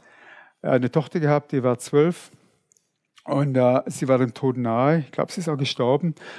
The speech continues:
Und er wusste vom Koran, dass, äh, Mohammed nicht heilen kann. Im Koran taucht Jesus auf als Heiler. Und dieser Mullah,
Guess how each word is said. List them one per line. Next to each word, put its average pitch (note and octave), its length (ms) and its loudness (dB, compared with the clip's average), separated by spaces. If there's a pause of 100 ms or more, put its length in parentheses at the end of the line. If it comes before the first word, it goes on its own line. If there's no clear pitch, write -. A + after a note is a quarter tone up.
(840)
Und D3 160 0
er D#3 160 4
wusste G3 320 0
vom D#3 220 0
Koran, C3 680 0 (680)
dass, B2 480 0
äh, A#2 260 2 (760)
Mohammed C#3+ 400 0
nicht C#3 180 -6
heilen A#2 280 0
kann. - 340 -6 (560)
Im B2+ 120 -8
Koran C3+ 440 0
taucht C#3 280 -2
Jesus C#3 380 0
auf C3 200 0
als A#2 200 -2
Heiler. A#2+ 400 0 (340)
Und C#3 180 -2
dieser F#3+ 240 2
Mullah, D#3+ 680 0